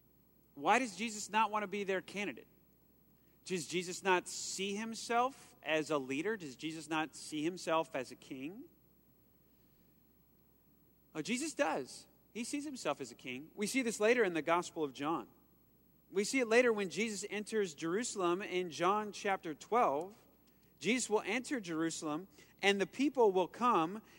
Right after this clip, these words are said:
and they will lay down these palm branches. We know this as, as, as Palm Sunday. Jesus will kind of accept the kind of welcome of the people.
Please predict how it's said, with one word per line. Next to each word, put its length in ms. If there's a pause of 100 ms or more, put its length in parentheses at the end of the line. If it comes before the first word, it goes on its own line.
and 160
they 100
will 220
lay 240
down 400
these 320 (240)
palm 360
branches. 760 (720)
We 140
know 180
this 220
as, 340 (240)
as, 300
as 180
Palm 560
Sunday. 560
Jesus 400 (240)
will 300
kind 200
of 120
accept 640
the 80
kind 220
of 160
welcome 420
of 240
the 80
people. 420